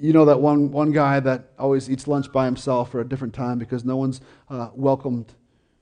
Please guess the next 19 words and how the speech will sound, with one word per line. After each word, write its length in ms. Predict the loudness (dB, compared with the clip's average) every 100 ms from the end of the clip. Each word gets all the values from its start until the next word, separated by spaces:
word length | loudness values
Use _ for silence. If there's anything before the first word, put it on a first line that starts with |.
| _ _
him 160 | -4 -4
or 80 |
her 180 | -4 -4
in. 380 | -4 -6 -10 -18 -20 -6
Or 80 | 4
more 260 | 8 8
so, 200 | 8 4
people 220 | 4 4
have 180 | 2 2
ridiculed 420 | 4 4 2 0
them 200 | 2 2
and, 80 | 2
and, 160 | -2 -4
and 200 | -6 -8 -14
segregated 560 | -2 4 4 4 2 4
them 160 | 0
from 400 | -2 -2 -2 -4 -10 _ _
the 80 | -12
group. 320 | -6 -6 -8